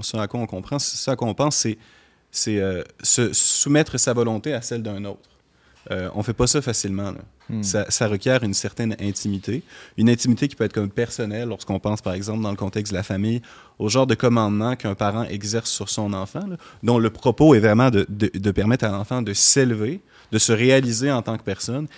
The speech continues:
Speaker 1: et d'être lui-même capable d'entrer dans le jeu du commandement et d'obéissance comme adulte. Euh, mais ça demande aussi une certaine intimité, une certaine amitié dans le, dans le ni-, au niveau civique.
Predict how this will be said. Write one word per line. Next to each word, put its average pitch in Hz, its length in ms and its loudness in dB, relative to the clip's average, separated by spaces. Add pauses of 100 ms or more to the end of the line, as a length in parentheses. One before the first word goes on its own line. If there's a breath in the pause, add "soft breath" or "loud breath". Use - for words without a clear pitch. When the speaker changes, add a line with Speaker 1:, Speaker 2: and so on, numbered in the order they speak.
(140)
Speaker 1:
et 107 80 0
d'être 110 280 0
lui-même 139 560 4
capable 123 400 0
d'entrer 117 420 2
dans 113 160 0
le 98 120 -2
jeu 117 240 -4
du 117 100 -10
commandement 104 380 -4
et 110 60 -6
d'obéissance 98 540 -6
comme 98 240 -8
adulte. 98 500 -6 (520 loud breath)
Euh, 98 420 4
mais 104 80 -2
ça 113 140 2
demande 135 260 4
aussi 170 240 0
une 131 80 2
certaine - 340 0
intimité, 180 480 0
une 160 80 0
certaine 139 300 -2
amitié 120 420 -2
dans 120 160 0
le, 104 280 -2
dans 104 160 -6
le 101 160 -2
ni-, 107 200 -2
au 110 100 0
niveau 120 180 0
civique. - 520 -2